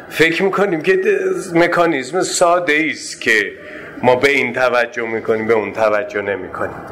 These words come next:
و حالا اینجا این مهمه که اگه من، چرا این مباحثی که داریم می‌گیم، چرا داریم می‌گیم؟ برای اینکه اگه ما توی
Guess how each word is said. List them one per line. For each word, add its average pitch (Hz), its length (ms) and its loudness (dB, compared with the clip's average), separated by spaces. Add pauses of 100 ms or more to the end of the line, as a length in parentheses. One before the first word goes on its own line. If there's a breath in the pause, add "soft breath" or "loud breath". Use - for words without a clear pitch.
و 165 60 6
حالا 190 800 2 (240)
اینجا 202 420 2
این 214 200 -2
مهمه 127 840 0 (180)
که 190 140 2 (160)
اگه 233 200 0
من، 151 480 0 (400 loud breath)
چرا 202 340 2
این 196 260 2
مباحثی 196 480 0
که 214 80 0
داریم 190 260 0
می‌گیم، 160 300 0
چرا 139 320 0
داریم 104 300 -2
می‌گیم؟ 98 420 -6 (240)
برای 196 340 4
اینکه 196 680 0
اگه 165 280 2
ما 131 300 2
توی 156 580 -2